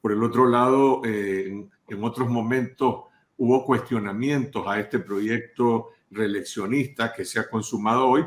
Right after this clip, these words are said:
pero posteriormente ha habido una cierta aceptación o complacencia, porque esa es la voluntad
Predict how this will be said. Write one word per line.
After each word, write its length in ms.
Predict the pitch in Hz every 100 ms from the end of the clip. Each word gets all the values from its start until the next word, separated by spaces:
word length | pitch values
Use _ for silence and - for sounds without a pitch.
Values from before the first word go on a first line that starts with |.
| -
pero 240 | 127 113
posteriormente 880 | 117 - 117 139 127 135 139 - 151
ha 60 |
habido 420 | 131 135 147 143 - _ _
una 160 | 135 139
cierta 380 | 127 143 131 147
aceptación 920 | 127 135 - 117 - 131 135 147 143 - _ -
o 160 | 120
complacencia, 840 | - 123 - 113 107 170 156 120 110
porque 200 | 113 113
esa 140 | 110
es 60 | 127
la 80 | 131
voluntad 640 | 110 101 95 - 120 120